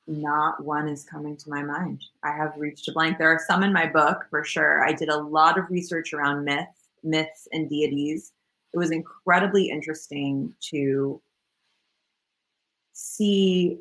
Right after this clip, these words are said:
how globally, um, the metaphors of the moon come up, whether that be a brother and a sister, a mother and a father, a, a space where a woman weaver goes, uh, a spider,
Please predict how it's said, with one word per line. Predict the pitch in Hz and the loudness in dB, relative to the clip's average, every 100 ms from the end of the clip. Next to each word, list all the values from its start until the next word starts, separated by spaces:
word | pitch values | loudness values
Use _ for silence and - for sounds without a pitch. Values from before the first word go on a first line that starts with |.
| - | -10
how | - 165 160 156 151 151 151 - | -2 2 4 6 4 2 -2 -4
globally, | 160 156 156 156 156 147 143 139 147 _ _ - - | 0 4 4 4 0 0 -2 -2 -4 _ _ -10 -4
um, | 151 147 143 139 143 | -2 0 0 -4 -4
the | 160 | -2
metaphors | 156 151 151 160 147 147 | 2 0 0 -2 -2 -2
of | 139 | -6
the | 147 | -8
moon | 147 147 143 143 147 _ _ - | -6 -6 -4 -6 -10 _ _ -8
come | 151 - | -6 0
up, | 139 147 - - | 2 2 -4 -4
whether | 151 147 143 | -2 0 2
that | 139 - | 2 0
be | 147 143 139 127 - | -4 -2 -2 -4 -6
a | 135 | -6
brother | 135 151 147 151 147 | -2 -2 0 0 -2
and | 143 | -6
a | |
sister, | - 185 180 - 175 160 156 | -4 -6 -4 -4 0 2 2
a | 147 | 0
mother | 147 147 151 147 | -2 -2 0 -2
and | 143 | -4
a | - | 0
father, | 175 170 165 160 151 151 - _ _ _ _ _ - | 4 6 6 4 4 2 -2 _ _ _ _ _ 4
a, | 165 151 - - | 6 4 0 -4
a | 160 | -6
space | - - - 160 175 254 - - - | -6 -12 2 4 4 0 -6 -16 -10
where | 151 160 156 151 151 151 - | -2 2 4 6 4 2 0
a | 151 151 151 147 | 2 4 2 2
woman | 165 160 151 | 0 2 0
weaver | 160 165 160 151 | 2 2 2 2
goes, | 151 147 151 185 262 - - _ _ - | 2 2 4 2 -2 -12 -20 _ _ -2
uh, | 151 151 143 143 - | 0 2 2 0 -2
a | |
spider, | - - 156 160 190 247 302 | -8 2 2 4 4 2 -2